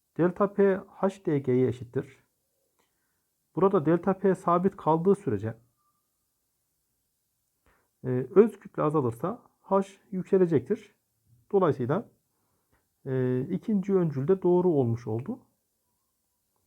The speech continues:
Üflenen havanın sürati biraz daha artırılırsa H artar denilmiş.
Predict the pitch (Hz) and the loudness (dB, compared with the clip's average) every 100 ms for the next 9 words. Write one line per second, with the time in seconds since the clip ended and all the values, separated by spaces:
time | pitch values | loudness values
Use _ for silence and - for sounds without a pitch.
0 | _ _ _ _ _ _ _ _ _ _ | _ _ _ _ _ _ _ _ _ _
1 | _ _ _ _ _ _ - - 208 226 | _ _ _ _ _ _ -14 0 4 4
2 | 196 196 196 214 208 208 196 202 202 196 | 4 4 4 2 -2 -2 -2 2 4 4
3 | 175 160 170 - 160 160 202 190 160 180 | 4 0 0 0 -2 -2 -4 -6 -6 -6
4 | - 190 - 160 151 - 170 143 127 117 | -4 -4 -2 0 0 0 -4 -2 -2 -2
5 | 139 247 - _ | -2 -4 -8 _